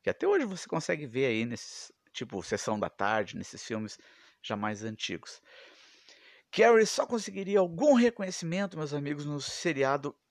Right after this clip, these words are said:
In Living Color, que foi um sucesso nos Estados Unidos, né? Um programa de T V que foi transmitido in the United States of America de noventa a noventa e quatro.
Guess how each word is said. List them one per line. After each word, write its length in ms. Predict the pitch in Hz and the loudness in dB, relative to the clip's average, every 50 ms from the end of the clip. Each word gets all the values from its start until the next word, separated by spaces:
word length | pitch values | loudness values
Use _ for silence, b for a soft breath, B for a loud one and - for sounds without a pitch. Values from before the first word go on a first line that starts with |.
| _ _ - | _ _ -6
In 240 | 156 170 175 180 170 | -4 -4 -2 -2 -2
Living 380 | 143 131 147 139 143 131 117 _ | -2 -2 -2 -4 -4 -8 -8 _
Color, 680 | - - 151 147 143 139 120 123 104 87 - - - - _ _ _ _ _ | -6 0 2 4 4 4 4 4 2 2 2 0 0 -2 _ _ _ _ _
que 80 | _ - | _ -6
foi 100 | 185 208 | -4 -4
um 60 | 208 | -4
sucesso 480 | - - - - 151 139 139 - - | -6 -6 -4 0 2 0 0 0 -4
nos 120 | 104 90 - | -8 -8 -6
Estados 260 | - 113 104 98 110 | 0 0 0 0 0
Unidos, 260 | 104 107 110 104 - | -4 -4 -4 -4 -4
né? 100 | 104 95 | -6 -6
Um 60 | 104 | -6
programa 260 | 113 - 127 123 131 127 | -4 -2 -2 0 0 -2
de 80 | - | -2
T 120 | - 123 107 | -4 -4 -2
V 140 | 123 139 | -2 -2
que 60 | - - | -2 -2
foi 120 | 131 113 | -6 -4
transmitido 760 | - 127 117 110 117 110 - - - 139 123 123 117 104 101 _ b b b b b b b b b b b b - | -4 -6 -6 -4 -6 -6 -6 -4 -6 -4 -2 -2 -4 -4 -4 _ b b b b b b b b b b b b -10
in 160 | - 104 104 | -8 -6 -4
the 80 | 98 110 | -2 -2
United 380 | 107 110 127 143 151 156 - - | 0 0 2 2 2 0 -2 -6
States 380 | - - 180 170 156 - - | -2 2 2 2 2 2 0
of 200 | - 143 - - | -2 0 0 0
America 480 | 139 135 135 135 135 131 131 - 131 123 | -2 0 2 2 2 2 2 2 0 -2
de 160 | 110 113 120 | -2 -2 -4
noventa 480 | 117 117 110 107 123 135 147 139 - - | -2 -2 -2 0 0 0 0 0 -4 -6
a 100 | - 131 | -4 -4
noventa 380 | 123 120 110 113 110 104 123 | -4 -4 -2 -2 -4 -4 -4
e 40 | 107 | -8
quatro. 440 | _ - 95 76 - _ - - | _ -4 -6 -6 -6 _ -20 -20